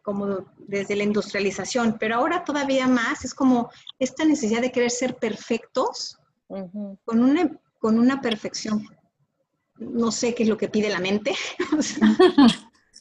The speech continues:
Speaker 1: que no, nunca llegamos a ese lugar, ¿no? O sea, la, la mente es como insaciable.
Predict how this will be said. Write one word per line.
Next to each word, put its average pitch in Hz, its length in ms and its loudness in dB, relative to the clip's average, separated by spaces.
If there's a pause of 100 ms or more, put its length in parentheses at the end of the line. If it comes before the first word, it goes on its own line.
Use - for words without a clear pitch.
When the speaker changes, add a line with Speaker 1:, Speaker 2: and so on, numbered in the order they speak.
(220)
Speaker 1:
que - 120 2
no, 254 200 4 (240)
nunca 302 300 6
llegamos 262 520 0
a 214 80 0
ese 226 220 0
lugar, 220 420 2
¿no? 247 220 4
O 415 60 2
sea, 262 180 0
la, 247 380 4
la 247 120 2
mente 277 220 0
es - 80 -4
como 254 180 2
insaciable. 226 800 -4